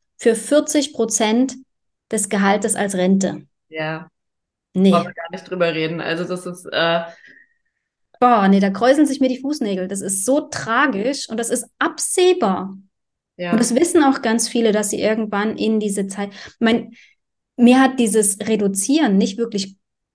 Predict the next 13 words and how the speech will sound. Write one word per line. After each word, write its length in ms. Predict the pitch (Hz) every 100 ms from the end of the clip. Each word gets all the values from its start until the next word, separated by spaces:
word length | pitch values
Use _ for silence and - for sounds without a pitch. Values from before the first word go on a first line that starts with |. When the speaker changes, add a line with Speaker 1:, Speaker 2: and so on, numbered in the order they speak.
| _
Speaker 1:
Pens-, 340 | - 208 196 196 196
für 60 |
meine 200 | 202 196
Pensionskasse, 760 | 196 190 196 302 - - 202 190
in 60 | 196
der 80 | 196
Schweiz 280 | 208 220
zahlt 240 | - 208 202
ja 100 | 202
eine 100 | 196
Pensionskasse 840 | 196 190 214 240 - 220 214 -
auch 160 | 214 -
ein. 420 | 202 233 269